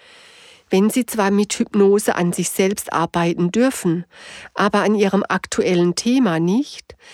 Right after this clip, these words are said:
dann besteht die Möglichkeit, dass entweder eine andere Methode für dieses Thema besser wäre oder es müssen zuvor andere Themen bearbeitet werden.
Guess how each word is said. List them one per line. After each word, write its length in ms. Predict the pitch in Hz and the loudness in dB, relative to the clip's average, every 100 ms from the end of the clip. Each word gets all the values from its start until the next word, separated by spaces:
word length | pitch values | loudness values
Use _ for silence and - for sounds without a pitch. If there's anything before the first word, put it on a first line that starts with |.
| - - - - | -20 -20 -10 -4
dann 200 | 175 214 | 0 0
besteht 380 | 277 - 269 | -2 0 0
die 100 | 254 | 2
Möglichkeit, 1000 | 247 190 175 - 202 - 233 233 247 - - - - | 4 4 2 -2 -6 -4 -4 -2 -4 -8 -18 -20 -14
dass 200 | - 180 | -6 -6
entweder 540 | - 208 208 202 202 196 | 0 -2 2 0 0 0
eine 320 | 170 175 - | 0 -2 -2
andere 420 | 165 175 185 226 | 0 0 0 0
Methode 800 | 233 247 - 262 247 247 277 302 - - | 0 -2 -2 0 0 0 0 -2 -4 -18
für 140 | - 254 | -4 -2
dieses 340 | 240 220 214 | 0 -2 -6
Thema 340 | - 208 180 170 | 0 0 2 0
besser 380 | 175 170 180 | -2 -2 -2
wäre 460 | 196 208 214 262 330 - _ _ - - _ | 0 0 0 -2 -4 -6 _ _ -20 -20 _
oder 300 | - 285 302 302 | 0 2 2 0
es 140 | - | 2
müssen 340 | 269 254 262 | 0 2 0
zuvor 480 | - 294 - 233 226 | 0 -2 0 0 0
andere 420 | 175 175 180 214 | 2 0 0 -2
Themen 440 | 214 - 190 180 196 | -4 -2 0 0 0
bearbeitet 800 | 190 - 160 170 170 175 185 - | -2 -2 -4 -2 -4 -4 -4 -2
werden. 480 | 165 156 - 170 | -2 -4 -8 -12